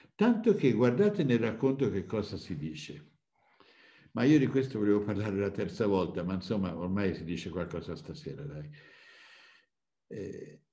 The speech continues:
arriva la donna, ma se voi guardate nel racconto, la donna non parla. Parla solo l'uomo. E che cosa dice l'uomo? Questo è un brano che scelgono tante volte,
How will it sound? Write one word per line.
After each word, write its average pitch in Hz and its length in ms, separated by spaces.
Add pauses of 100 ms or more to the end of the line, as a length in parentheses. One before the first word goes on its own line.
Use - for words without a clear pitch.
(140)
arriva 170 460
la 127 140
donna, 90 920 (720)
ma 135 360
se - 160
voi 208 180
guardate 165 500
nel 117 200
racconto, 95 1200 (300)
la 175 140
donna 131 360
non 214 300
parla. 76 760 (2250)
Parla 185 320
solo 185 300
l'uomo. 95 480
E 147 140
che 160 160
cosa 202 320
dice 117 320
l'uomo? 76 600 (840)
Questo 180 380
è 127 100
un 143 160
brano 101 380
che 123 160
scelgono 101 480
tante 127 380
volte, 143 500